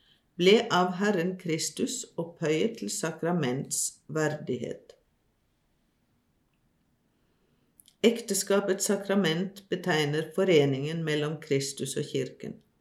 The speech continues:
Det gir ektefellene den nåde å elske hverandre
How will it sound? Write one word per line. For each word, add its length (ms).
Det 160
gir 400
ektefellene 800
den 240
nåde 320
å 80
elske 480
hverandre 640